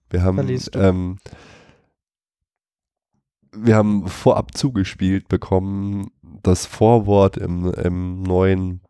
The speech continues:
Speaker 1: Bayern-Magazin. Und da hab ich auch Gänsehaut gekriegt und unglaublich. Aber ich lese euch das jetzt einfach mal vor, äh, was am Ende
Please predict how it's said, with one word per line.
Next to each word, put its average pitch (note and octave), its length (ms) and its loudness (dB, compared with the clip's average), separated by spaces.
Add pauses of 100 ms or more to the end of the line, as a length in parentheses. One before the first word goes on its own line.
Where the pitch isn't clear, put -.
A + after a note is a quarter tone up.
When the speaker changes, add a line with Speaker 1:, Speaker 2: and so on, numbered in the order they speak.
Speaker 1:
Bayern-Magazin. E2+ 760 2
Und E2+ 120 -4
da F#2 320 4
hab F2+ 140 -2
ich F#2+ 80 -4
auch F#2 160 -2
Gänsehaut F#2+ 520 2
gekriegt - 440 -6
und F2 400 -6 (2500)
unglaublich. G2 920 4 (1000)
Aber G#2 180 0
ich A2+ 80 2
lese C3 180 4
euch A#2 60 -4
das - 120 -6
jetzt G#2+ 100 0
einfach G2+ 220 0
mal F#2+ 140 0
vor, A#2+ 580 2
äh, F#2+ 360 -2
was - 480 0 (300)
am G2 180 2
Ende B2 680 2